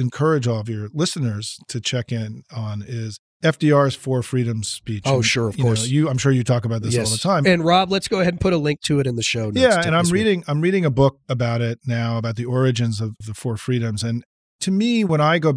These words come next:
Speaker 1: it's the most important speech, political speech probably ever given in American English. It was in the State of the Union in nineteen forty-one. It's interesting. It's much earlier than people really understand. And if you go to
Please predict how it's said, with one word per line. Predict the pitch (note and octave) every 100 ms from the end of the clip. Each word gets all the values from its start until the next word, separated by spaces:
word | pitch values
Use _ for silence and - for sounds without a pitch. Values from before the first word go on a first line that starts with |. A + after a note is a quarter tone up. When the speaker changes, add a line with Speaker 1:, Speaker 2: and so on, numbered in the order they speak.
| -
Speaker 1:
it's | D#3 -
the |
most | F3 F#3+
important | F3+ - A3 G#3
speech, | - D3+ C#3 - - - _ -
political | D#3+ E3+ D3
speech | - C3+ A2
probably | B2+ B2 C3
ever | C3+ C3
given | A#2 A#2 A2+
in | A2
American | G#2+ G#2+ G#2+ G#2
English. | G#2 G#2 G#2+ G#2+ - - _ _ _
It | D3+
was | D#3 B2+ B2 _
in | - D3 D#3
the | D3+ C#3
State | A#2 - C#3 C3+
of |
the | B2+
Union | B2 A#2+ A#2+ A#2
in | A2
nineteen | A2+ A#2 B2+
forty-one. | - C3 A#2+ A#2 B2+ B2+
It's | A#2 G#2
interesting. | C3 B2+ - G#2+
It's | G#2+ -
much | B2+ -
earlier | B2+ B2+ B2 A2+
than | A2
people | G#2 A2+ B2
really | A#2 A2 G#2+
understand. | G#2 G2+ - D3 D3+ A#2+ G#2+ - _ -
And | E3 D3+
if | C#3+
you | D3+
go | D3+ G3
to | F#3+ C#3